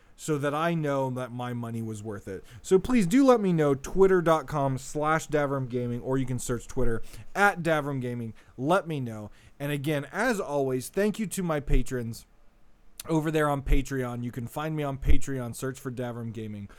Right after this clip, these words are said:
Without their financial support each and every month, I wouldn't be able to make this possible. And, uh, after some, uh, recent events,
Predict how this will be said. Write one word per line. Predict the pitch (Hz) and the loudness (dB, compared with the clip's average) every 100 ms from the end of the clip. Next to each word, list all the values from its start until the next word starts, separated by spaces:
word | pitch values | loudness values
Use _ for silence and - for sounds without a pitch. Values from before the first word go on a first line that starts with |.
| - - - | -20 -14 -4
Without | 151 156 196 226 214 | -2 2 2 2 2
their | 185 180 | 2 2
financial | - 156 147 156 151 151 | 2 0 0 -2 -4 -6
support | 151 127 117 117 | -6 -6 -6 -6
each | 135 135 131 | -6 -6 -6
and | |
every | 127 123 123 | -6 -6 -6
month, | 104 104 - - - | -6 -10 -12 -14 -4
I | 156 | 0
wouldn't | 175 170 | 2 0
be | 143 | -2
able | 139 123 | -4 -4
to | 113 | -8
make | 120 110 | -8 -8
this | 113 | -14
possible. | - 113 107 113 98 98 - - - - - | -12 -12 -10 -12 -14 -14 -18 -20 -20 -18 -6
And, | 143 139 139 135 | -2 0 0 0
uh, | 127 135 | -2 0
after | 160 185 - 170 | 2 2 2 0
some, | 170 151 135 | 2 0 2
uh, | 135 131 | 4 4
recent | 127 185 - 156 | 4 2 2 -2
events, | 139 139 139 131 | 0 0 -2 -6